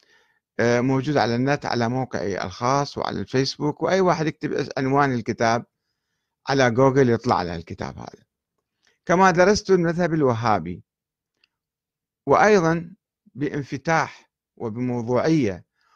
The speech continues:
وبدون موقف مسبق. كنت أريد أعرف ما هو المذهب الوهابي، ولو كنت أقتنع بالمذهب الوهابي لكنت أعلن نفسي وهابيا. لا أستحي من أحد ولا أخاف من أحد ولا أطمع بأحد،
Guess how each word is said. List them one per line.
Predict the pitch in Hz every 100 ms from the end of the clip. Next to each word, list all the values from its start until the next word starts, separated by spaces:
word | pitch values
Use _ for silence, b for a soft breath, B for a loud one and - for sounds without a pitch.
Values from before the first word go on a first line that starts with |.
| _ _
وبدون | 127 127 127 190 190 175 -
موقف | 185 170 139
مسبق. | 127 135 117 92 85 _ _ _ _ _ _ _ _ _ _ _
كنت | - 175 -
أريد | 156 196 -
أعرف | 196 196 175 175
ما | 190
هو | 185
المذهب | 139 123 117 110
الوهابي، | 101 98 95 90 85 92 - _ _ _ _ _ _ _ _ _ _ _ -
ولو | 160 170 170 - 156 160
كنت | 156 220 214 190
أقتنع | 196 - 202 165 110
بالمذهب | 139 156 180 165
الوهابي | 147 131 151 160 165
لكنت | 147 135 165 - 147
أعلن | 151 131 127
نفسي | 127 139 -
وهابيا. | 135 107 104 92 92 90 - _ _ _ _ _
لا | 147 139
أستحي | 156 143 185
من | 135 113
أحد | - 196 156 - _ b b b b
ولا | 139 160 -
أخاف | 135 143 127
من | 123
أحد | - 147 151 139
ولا | 165 165 185
أطمع | - 123 92
بأحد، | 98 - - 92